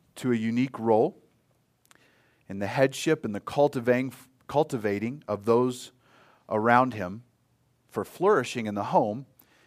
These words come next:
and for the church. I want to move through these last points quickly. I actually have a ton of scriptures in my notes, and I don't think I'm gonna read 'em all.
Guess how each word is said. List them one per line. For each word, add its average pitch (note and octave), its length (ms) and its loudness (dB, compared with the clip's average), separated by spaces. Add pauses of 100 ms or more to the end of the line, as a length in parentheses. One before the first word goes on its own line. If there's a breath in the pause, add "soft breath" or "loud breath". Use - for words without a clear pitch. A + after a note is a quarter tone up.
(640 soft breath)
and C3+ 220 0
for D3+ 100 -2
the A#2+ 120 0
church. A#2 280 -2
I D3 40 2
want E3+ 140 2
to B2+ 40 2
move A#2+ 160 0
through A#2+ 140 -6
these G2 180 -8
last G2+ 240 2
points G2 240 -10
quickly. G#2 300 -2
I A#2 100 8
actually A2+ 220 2
have G2+ 100 0
a F#2 60 -2
ton A#2 340 -4
of G2 100 -4
scriptures - 440 -6
in F#2+ 60 -8
my F#2+ 100 -6
notes, G2 260 -4
and G#2 80 -6
I G#2+ 40 -6
don't G#2+ 100 -10
think A2+ 140 -12
I'm G#2 60 -8
gonna F2+ 160 -8
read F#2 180 -6
'em F#2 100 -6
all. F2+ 200 -4